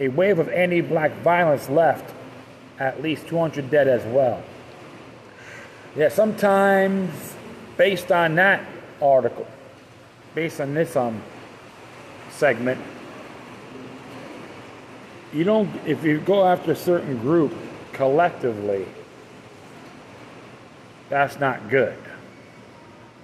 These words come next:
You always gotta, like, choose the right battles. And something like this, Mister Turner may have, may have, um, mi-, mis-, got himself mistaken.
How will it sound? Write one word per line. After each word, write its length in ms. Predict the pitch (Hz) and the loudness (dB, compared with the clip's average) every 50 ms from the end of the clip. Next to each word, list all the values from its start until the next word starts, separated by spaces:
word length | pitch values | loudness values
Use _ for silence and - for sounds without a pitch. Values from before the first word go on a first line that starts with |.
| - - - - - - - - - - - - - - | -20 -20 -20 -20 -20 -20 -20 -20 -20 -20 -20 -20 -18 -8
You 100 | 110 117 | -2 2
always 280 | 131 139 139 139 127 117 | 2 4 4 4 4 4
gotta, 240 | 127 131 127 127 | 4 4 4 4
like, 220 | 120 120 117 110 - - - - - - - - - - - - | 4 4 2 2 -2 -6 -14 -16 -16 -18 -18 -20 -20 -20 -20 -20
choose 340 | - - - 165 160 147 131 | -14 -10 -6 -4 -4 -4 -4
the 140 | - - 131 | -2 -2 0
right 360 | 117 113 120 123 123 117 104 | 0 2 2 2 2 0 2
battles. 720 | 110 123 135 131 120 - - - - - - - - - - - - - - - - - - - - - - - - - - - - - - | 2 2 2 2 0 -4 -8 -12 -16 -18 -20 -20 -20 -20 -20 -20 -20 -20 -20 -20 -20 -20 -20 -20 -20 -20 -20 -20 -20 -20 -20 -20 -20 -16 -10
And 180 | 113 113 107 101 | -8 -8 -8 -6
something 240 | - 151 - - | -4 -6 -4 -2
like 180 | 131 127 117 - | -2 -2 -2 0
this, 260 | 131 131 131 120 - - - - - - - - _ _ _ _ - | 0 0 0 0 -2 -10 -18 -20 -20 -20 -20 -20 _ _ _ _ -18
Mister 180 | 120 - - | -18 -18 -18
Turner 240 | 107 - 139 135 131 | -12 -6 -6 -4 -4
may 140 | 127 131 127 | -2 0 2
have, 300 | 127 123 123 123 120 - | 2 2 0 -2 -6 -6
may 200 | 123 117 120 117 | -2 0 2 2
have, 140 | 117 113 120 | 2 2 2
um, 480 | 117 117 117 113 113 113 113 - - - - - - - - | 2 2 2 0 0 -2 -4 -6 -8 -12 -16 -20 -20 -14 -10
mi-, 140 | 123 127 131 | -6 -6 -4
mis-, 220 | 127 131 120 - - - | -4 -4 -6 -6 -8 -8
got 100 | - 135 | -6 -4
himself 340 | 123 120 - 143 135 127 - | -4 -4 0 0 0 0 0
mistaken. 460 | 139 127 - 190 190 185 170 - - | -4 -6 -2 0 0 0 0 -2 -10